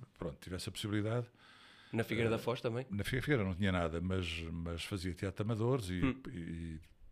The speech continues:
Speaker 1: pronto, surgiu a, surgiu a possibilidade de integrar,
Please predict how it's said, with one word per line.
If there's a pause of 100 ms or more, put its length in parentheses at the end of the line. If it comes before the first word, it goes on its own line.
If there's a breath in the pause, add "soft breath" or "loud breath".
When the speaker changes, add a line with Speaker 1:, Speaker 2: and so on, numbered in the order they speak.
(180)
Speaker 1:
pronto,
surgiu
a, (680 soft breath)
surgiu
a
possibilidade
de
integrar,